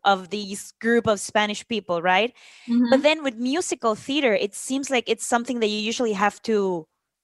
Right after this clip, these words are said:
Speaker 1: be bigger, no? And, like, project and sing and dance, and for the audience
Speaker 2: Mm-hmm.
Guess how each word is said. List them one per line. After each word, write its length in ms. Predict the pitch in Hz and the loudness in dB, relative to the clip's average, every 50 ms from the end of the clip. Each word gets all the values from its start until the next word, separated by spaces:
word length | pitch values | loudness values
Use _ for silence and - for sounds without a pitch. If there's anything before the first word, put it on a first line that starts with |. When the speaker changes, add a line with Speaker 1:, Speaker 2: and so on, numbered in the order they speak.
| - | -6
Speaker 1:
be 120 | 233 226 214 | -4 -4 -4
bigger, 460 | 190 190 254 254 254 214 190 170 170 | -2 2 2 2 4 2 -2 -2 -2
no? 240 | 180 185 196 226 240 | -2 0 2 2 2
And, 120 | 214 196 | 0 2
like, 240 | 190 185 180 - _ | 0 0 -2 -2 _
project 640 | - 226 208 180 233 233 233 240 - - _ - | -10 -10 -6 -2 0 0 0 0 -2 -6 _ -10
and 140 | 196 185 180 | -10 -8 -8
sing 560 | - - - 262 254 247 240 240 226 214 196 | -8 -6 0 2 2 2 2 -2 -4 -6 -6
and 180 | 180 175 180 175 | -8 -10 -10 -4
dance, 400 | 226 226 233 240 240 233 - - | -2 0 2 2 0 -2 -4 -6
and 180 | 185 180 185 | -6 -6 -6
for 120 | - 214 208 | -4 -6 -4
the 160 | 185 196 - | -4 -2 2
audience 320 | - 214 254 262 262 254 | 2 4 6 6 4 4
Speaker 2:
Mm-hmm. 160 | 254 254 285 | 2 -2 -2